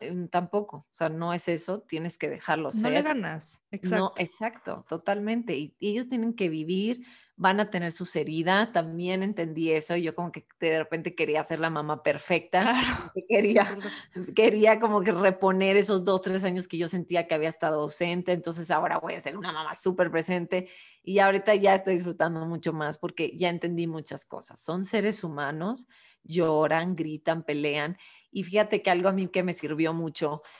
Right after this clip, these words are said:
Speaker 1: yo lo comparo todo conmigo. Eh, cuando se enojan, cuando lloran, cuando no están de acuerdo, cuando hacen berrinche,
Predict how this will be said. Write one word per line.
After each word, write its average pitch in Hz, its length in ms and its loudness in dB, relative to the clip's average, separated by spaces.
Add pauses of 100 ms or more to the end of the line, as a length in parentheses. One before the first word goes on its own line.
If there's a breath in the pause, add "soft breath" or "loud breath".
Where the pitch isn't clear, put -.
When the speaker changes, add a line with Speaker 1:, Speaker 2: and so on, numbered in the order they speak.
(300 loud breath)
Speaker 1:
yo 202 180 4
lo 247 160 4
comparo 185 520 4
todo 208 640 2
conmigo. 160 640 -2 (720)
Eh, 180 380 0
cuando 180 260 2
se 185 100 -2
enojan, 190 440 4
cuando 170 260 0
lloran, 175 480 4
cuando 170 240 0
no 175 100 -2
están 180 240 -2
de 165 60 0
acuerdo, 165 500 2
cuando 170 220 0
hacen 175 240 -2
berrinche, 165 800 -2